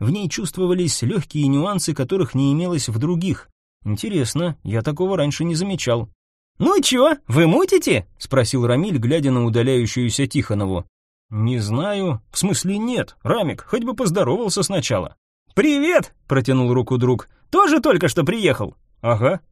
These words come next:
Пойдём к нашим». Радостной встречи не получилось.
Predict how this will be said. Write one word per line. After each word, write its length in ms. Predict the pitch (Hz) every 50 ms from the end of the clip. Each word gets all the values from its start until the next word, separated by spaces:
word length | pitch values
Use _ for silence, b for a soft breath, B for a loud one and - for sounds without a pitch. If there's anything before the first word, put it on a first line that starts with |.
| _ _
Пойдём 360 | - 131 156 196 302 330 214
к 60 | -
нашим». 400 | 135 139 117 101 - 101 85 - - _ _ _ _ _ _ _ _
Радостной 540 | - - 220 247 214 208 170 - - 185 147
встречи 480 | - - - 190 262 254 185 - -
не 240 | 233 196 156 190 208
получилось. 800 | 190 190 156 139 123 110 - 110 110 104 101 98 - - -